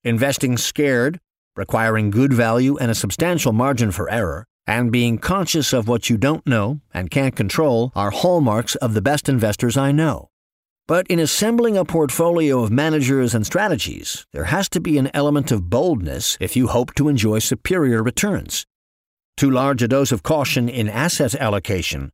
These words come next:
can keep portfolios from outperforming the norm.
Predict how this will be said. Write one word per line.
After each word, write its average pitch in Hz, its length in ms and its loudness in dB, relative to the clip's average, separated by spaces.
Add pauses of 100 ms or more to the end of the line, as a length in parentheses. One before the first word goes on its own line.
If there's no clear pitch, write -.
can 113 160 -2
keep 147 260 0
portfolios 143 800 0
from 139 220 0
outperforming 113 720 -2
the 131 80 0
norm. 139 420 0